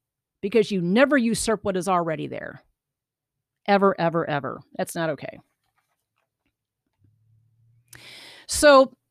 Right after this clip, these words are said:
there's these new two guys that have shown up. And I typically don't walk up to people and say, "Hi, my name is," because I've been kind of coming and going from this same sidewalk for,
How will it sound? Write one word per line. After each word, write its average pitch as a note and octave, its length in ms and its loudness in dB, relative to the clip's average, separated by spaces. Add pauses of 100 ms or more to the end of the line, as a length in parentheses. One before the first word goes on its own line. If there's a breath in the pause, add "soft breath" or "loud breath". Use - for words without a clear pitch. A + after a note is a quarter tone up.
(880)
there's F4+ 220 4
these C#4 260 0
new C#4 160 8
two A#3+ 240 -2
guys A3 280 2
that A3 100 2
have F#3 80 -2
shown F#3 320 -6
up. B2 160 -10 (2000 loud breath)
And G#3 720 2 (1160)
I D4+ 120 2
typically C4+ 420 -4
don't A3+ 260 2
walk G3+ 320 4
up G#3 140 2
to F#3 100 -4
people F#3+ 300 -6
and F3+ 80 -6
say, F#3+ 100 -4
"Hi, G3 280 -4
my F3 180 -4
name D3+ 240 -6
is," - 340 -14 (680)
because C#4 320 4
I've E4+ 200 2
been C#4 120 2
kind B3+ 200 -2
of G#3+ 120 -4 (200)
coming B3+ 280 0
and F#3+ 120 -4
going G#3 260 2
from G3 180 -6
this F#3 140 -6
same F#3 500 -4
sidewalk G3 600 0
for, F#3+ 240 2